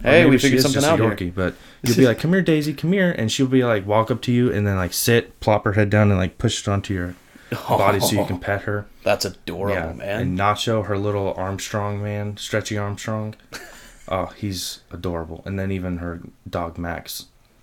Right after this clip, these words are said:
Speaker 1: that her, is her dad's favorite, or at least I think he is. But regardless, animals. If an animal inspires you, you know, that's, that's fine. And
Speaker 2: Yeah.
Speaker 1: my animals have inspired me.
Speaker 2: Absolutely. Yeah, I don't, you know, it's,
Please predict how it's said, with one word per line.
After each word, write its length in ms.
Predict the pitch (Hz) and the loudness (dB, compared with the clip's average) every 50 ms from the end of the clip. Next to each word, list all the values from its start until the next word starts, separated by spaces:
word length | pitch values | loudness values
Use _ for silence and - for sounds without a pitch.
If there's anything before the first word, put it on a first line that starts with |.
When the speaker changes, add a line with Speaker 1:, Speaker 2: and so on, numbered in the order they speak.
| _ _ _ - - | _ _ _ -16 -8
Speaker 1:
that 200 | - 90 82 82 85 | -6 -4 -4 -4 -4
her, 140 | 95 90 - | -4 -4 -4
is 220 | - 92 87 82 | -4 -6 -8 -6
her 100 | 85 85 | -6 -8
dad's 340 | 82 82 90 87 87 85 - | -6 -4 -4 -4 -4 -4 -6
favorite, 380 | - - 78 80 82 - - - _ _ _ _ _ _ | -10 -12 -12 -12 -12 -14 -16 -18 _ _ _ _ _ _
or 100 | - 87 | -8 -6
at 60 | 101 107 | -2 -2
least 220 | 107 104 92 - | -2 -2 -2 -4
I 80 | 90 85 | -8 -8
think 260 | - 92 87 85 - | -6 -8 -8 -8 -10
he 80 | - | -12
is. 260 | - 85 82 82 85 - | -14 -12 -14 -14 -16 -12
But 280 | _ - - - - _ _ _ _ _ _ - | _ -8 -8 -8 -10 _ _ _ _ _ _ -8
regardless, 480 | 110 92 85 85 82 82 82 82 - | -6 -6 -6 -6 -6 -10 -12 -14 -10
animals. 580 | - - 117 127 135 131 131 127 120 - - - _ _ _ _ _ _ _ _ _ _ _ _ _ _ - | -6 -2 0 2 4 4 4 2 0 -2 -8 -14 _ _ _ _ _ _ _ _ _ _ _ _ _ _ -2
If 140 | - 117 120 | -2 0 2
an 80 | 127 | 4
animal 380 | 135 139 165 175 170 165 156 143 | 4 4 6 4 4 4 4 2
inspires 580 | 123 113 - - - 110 104 98 95 92 87 87 | 2 0 0 0 0 2 2 2 0 -2 -4 -6
you, 280 | 85 85 82 85 87 _ _ _ _ _ _ _ _ _ _ | -6 -6 -8 -8 -12 _ _ _ _ _ _ _ _ _ _
you 140 | - 113 120 | -6 -4 -2
know, 180 | 117 107 104 104 | 0 0 0 0
that's, 340 | 104 107 101 101 - - - 90 - - _ _ - - _ _ _ - | -2 -2 -4 -4 -4 -6 -8 -10 -12 -16 _ _ -20 -20 _ _ _ -4
that's 260 | - 98 101 - - | -2 -2 -2 -2 -6
fine. 420 | - - 101 110 110 90 82 82 85 _ - - | -4 -4 -2 -2 -2 -2 -4 -8 -12 _ -14 -8
And 180 | - 85 90 87 | -6 -4 -4 -2
Speaker 2:
Yeah. 40 | 90 | -2
Speaker 1:
my 160 | 92 92 95 104 | 0 0 0 0
animals 340 | 113 110 95 90 87 85 87 | 0 0 -2 -2 -4 -4 -6
have 80 | 85 | -8
inspired 420 | 85 85 - - - 87 85 85 80 | -8 -10 -8 -6 -6 -4 -4 -4 -6
me. 220 | 87 87 92 101 - - - | -6 -6 -8 -8 -10 -6 -2
Speaker 2:
Absolutely. 560 | - 143 - - - 185 190 190 - 110 101 101 135 - | 0 0 0 0 -2 -2 0 0 0 0 -2 -4 -6 -2
Yeah, 220 | - - 165 127 | 2 4 4 4
I 120 | 117 120 | 4 2
don't, 280 | 127 143 143 131 - - - - _ _ _ _ _ | 2 2 0 0 -2 -6 -14 -20 _ _ _ _ _
you 100 | - 147 | 2 4
know, 120 | 165 165 170 | 6 8 8
it's, 380 | 170 160 139 - - - - | 8 6 4 2 -4 -8 -12